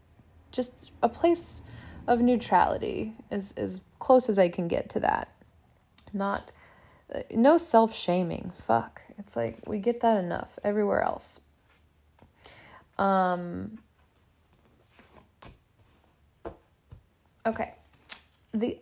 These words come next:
other two advice cards that came forward. So one of them is the King of Wands reversed. So this also kind of leads me to believe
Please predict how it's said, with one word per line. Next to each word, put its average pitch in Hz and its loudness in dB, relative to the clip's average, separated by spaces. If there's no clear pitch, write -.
other 285 8
two 208 2
advice 180 6
cards 202 0
that 220 0
came 247 -2
forward. 175 0
So - 10
one 254 8
of 240 6
them 233 6
is 185 2
the 233 0
King 220 2
of 202 2
Wands 185 4
reversed. 196 0
So - 2
this 370 8
also 247 8
kind 220 2
of 208 4
leads 202 2
me 190 0
to 185 -2
believe 202 0